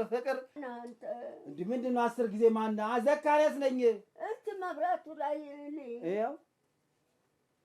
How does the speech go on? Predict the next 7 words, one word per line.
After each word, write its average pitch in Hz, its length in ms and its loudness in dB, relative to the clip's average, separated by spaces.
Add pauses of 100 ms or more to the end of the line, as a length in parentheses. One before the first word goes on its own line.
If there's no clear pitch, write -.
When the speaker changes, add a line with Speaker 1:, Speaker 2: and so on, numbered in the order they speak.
(380)
Speaker 2:
እስኪ - 320 -6 (4000)
ይሄ 339 200 -4
መብራት 269 460 -4
ነው 220 160 -10
መሰለኝ 233 520 -8
ቀይ 262 280 -12
ያደረገህ። 214 640 -8